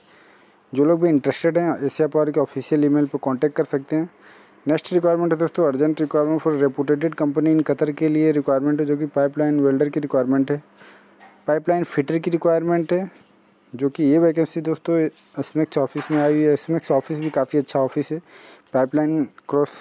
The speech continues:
country project है, जो कि Chennai office में requirement आई है।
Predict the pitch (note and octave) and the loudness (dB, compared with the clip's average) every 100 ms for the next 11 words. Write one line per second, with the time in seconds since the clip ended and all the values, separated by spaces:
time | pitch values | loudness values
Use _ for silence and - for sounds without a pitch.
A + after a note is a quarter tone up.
0 | - - C3 C#3+ D3 C#3+ A#2 - - - | -6 -4 -2 0 0 0 -6 -18 -20 -20
1 | - - C#3 C#3 C#3 - E3 - - - | -20 -2 0 2 0 -2 -2 -6 -20 -20
2 | - D#3 E3+ - D3+ D3 E3+ D#3+ E3 D#3 | -4 -2 -2 0 2 2 2 0 -2 -2
3 | E3+ D3+ D3 C#3+ D#3+ D#3 C3 D3 D#3 | 0 2 2 0 0 0 0 0 -2